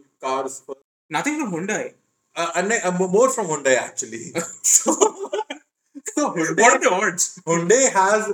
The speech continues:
Speaker 1: recently launched a, a new crossover. I, I refuse to call it a S U V.
Speaker 2: Hmm.
Speaker 1: Uh, a new crossover in India with three-row seating and all of that stuff.
Speaker 2: Hatchback on stilts.
Speaker 1: A hatchback on stilts with a third row seat.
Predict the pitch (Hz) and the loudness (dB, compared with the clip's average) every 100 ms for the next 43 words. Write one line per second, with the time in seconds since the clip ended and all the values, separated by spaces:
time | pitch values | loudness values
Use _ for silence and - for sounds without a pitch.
0 | 165 170 175 220 226 226 247 202 151 170 | -8 -8 -6 -6 -6 -6 -8 -4 -2 -2
1 | 190 - - 170 170 180 165 170 208 202 | -4 -6 -6 -2 -2 -4 -4 0 0 0
2 | 175 156 156 165 139 135 131 139 143 147 | -2 0 -2 -4 -2 -4 -2 -4 -2 -4
3 | 175 190 151 156 - 127 120 117 120 107 | -4 -6 -6 -6 -6 -6 -4 -2 -2 -4
4 | 104 131 113 120 - _ _ _ _ _ | -6 -8 -8 -10 -16 _ _ _ _ _
5 | 127 110 120 117 113 120 151 160 208 220 | -18 -16 -10 -8 -6 -8 -6 -2 -2 0
6 | 202 175 185 180 175 170 151 156 151 147 | -2 -2 0 -2 -2 -4 -4 -2 0 -2
7 | 147 180 185 175 175 165 151 147 135 120 | -6 -2 -2 -2 -4 -8 -8 -6 -2 -2
8 | 135 135 131 - 123 139 - _ 151 151 | -2 -4 -6 -6 -8 -8 -12 _ 0 0
9 | 165 160 160 156 - 131 113 - - _ | 0 -2 -4 -6 -8 -8 -8 -8 -10 _
10 | _ _ _ _ - 180 175 185 196 247 | _ _ _ _ -8 0 2 2 2 -2
11 | 247 254 - 220 240 226 214 214 170 175 | -2 -4 -4 0 0 0 -4 -2 -2 -2
12 | 156 156 - 110 - | 0 -2 -4 -12 -16